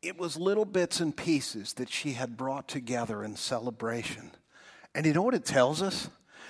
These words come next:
Is that, that not only did Mary believe God's word, Mary memorized God's word. Apparently, she took it serious when David exalted us to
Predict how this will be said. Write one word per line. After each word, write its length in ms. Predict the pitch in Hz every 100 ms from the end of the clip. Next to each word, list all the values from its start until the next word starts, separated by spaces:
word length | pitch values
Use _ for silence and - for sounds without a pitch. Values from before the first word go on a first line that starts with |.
| - - -
Is 200 | 170 160
that, 260 | 175 170 151
that 220 | 175 151
not 240 | 170 220
only 320 | 269 220 165
did 260 | 156 151 123
Mary 380 | 143 156 160 139
believe 480 | 135 123 139 156 147
God's 360 | 165 165 147
word, 460 | 143 156 160 170 156 - _ _ _ _ _ _ - - -
Mary 380 | 139 139 139 120
memorized 840 | 120 120 135 117 104 107 104 -
God's 400 | - 107 110 104
word. 400 | 110 113 110 113 - - - - _ _ _ _ _ _ _ _ _ _ _ _ - -
Apparently, 640 | 160 - 233 269 233 208
she 200 | 175 180
took 280 | - 190 180
it 80 | 165
serious 1000 | - - 208 190 143 120 104 113 - - - - _ _ - -
when 180 | 165 156
David 420 | 147 170 156 147
exalted 640 | 131 120 143 143 143 147
us 300 | 127 123 - -
to 340 | 123 117